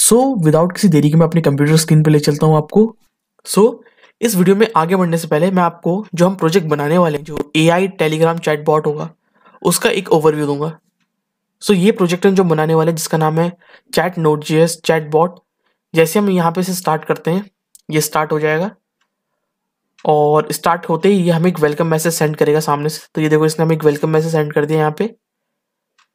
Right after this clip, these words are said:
और वेलकम मैसेज सेंड करने के बाद आप इसे किसी भी तरह का एक मैसेज लिख सकते हो और ये हमें उसका रिप्लाई देगा ऑटोमेटिक, जो एआई बेस्ड होगा।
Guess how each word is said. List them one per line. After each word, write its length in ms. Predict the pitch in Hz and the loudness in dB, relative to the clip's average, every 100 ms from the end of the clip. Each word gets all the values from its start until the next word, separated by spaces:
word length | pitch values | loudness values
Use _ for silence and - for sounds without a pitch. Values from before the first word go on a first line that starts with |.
| _ _ _ | _ _ _
और 240 | 156 156 160 | 2 2 2
वेलकम 300 | 160 170 220 | 0 0 0
मैसेज 180 | 214 214 | 0 -2
सेंड 160 | 185 | -2
करने 180 | 185 185 | 0 2
के 60 | 175 | 2
बाद 260 | 156 147 _ - - | 0 -2 _ -20 -2
आप 160 | 180 185 | -2 -2
इसे 280 | 196 226 233 226 - - | -2 0 0 -2 -14 -10
किसी 220 | - - 247 | -4 0 2
भी 100 | 202 | 2
तरह 260 | 151 151 | 2 0
का 360 | 151 190 254 196 - _ 160 | 0 -2 -2 -10 -20 _ -6
एक 180 | 160 | -4
मैसेज 380 | 151 180 180 170 | -2 -2 -2 -4
लिख 100 | 170 | -4
सकते 240 | - 160 196 | -6 -2 0
हो 60 | |
और 40 | 180 | 2
ये 120 | 190 | 2
हमें 180 | 160 160 | 2 2
उसका 200 | 160 170 | 2 0
रिप्लाई 300 | 147 147 147 | 0 0 2
देगा 180 | 151 | 2
ऑटोमेटिक, 600 | 185 156 151 165 147 175 160 | 0 0 0 0 -2 -2 0
जो 200 | 190 160 | 0 2
एआई 220 | 156 147 | 2 2
बेस्ड 280 | 139 135 139 | -2 -6 -6
होगा। 200 | 151 | -8